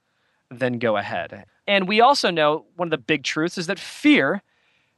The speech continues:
kills more dreams than failure ever will. We know that fear kills more profitability, than more integrity, kills more relationships,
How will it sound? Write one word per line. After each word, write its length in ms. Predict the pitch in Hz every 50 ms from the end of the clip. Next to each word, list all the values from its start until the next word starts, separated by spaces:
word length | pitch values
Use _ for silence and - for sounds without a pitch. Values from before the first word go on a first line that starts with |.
| _
kills 340 | - - 226 220 208 196 151
more 240 | 160 165 170 170 160
dreams 720 | 147 123 117 127 151 185 202 180 147 147 165 185 185 165
than 240 | - 151 151 165 156
failure 720 | - - - - 170 170 180 175 139 117 107 117 139 - _ _ _ -
ever 240 | 160 151 135 123 110
will. 300 | 101 107 - - - _ _ _ _ _ _ _ _ _ _
We 100 | - 135
know 140 | 135 - 143
that 120 | 135 120
fear 600 | - - - - - 220 202 147 127 127 139 151 - _ _ _ _ _ _
kills 340 | - - 180 165 151 143 151
more 220 | 147 147 151 147
profitability, 1040 | - - 170 151 143 139 - 156 131 120 - 160 165 160 135 120 113 113 123 135 - _ _ _ _ - - - _
than 240 | - 135 139 143 -
more 360 | 143 143 156 151 147 147 147 -
integrity, 880 | - 143 143 127 - - 160 156 151 139 135 117 117 113 120 135 - _ _ _ _ _ _ _
kills 340 | - - 175 165 156 135 123
more 500 | 143 147 147 151 147 143 143 143 131 - _ _ _ _ _
relationships, 1040 | 127 131 135 135 143 147 160 151 - - 131 113 - - 123 117 120 - - -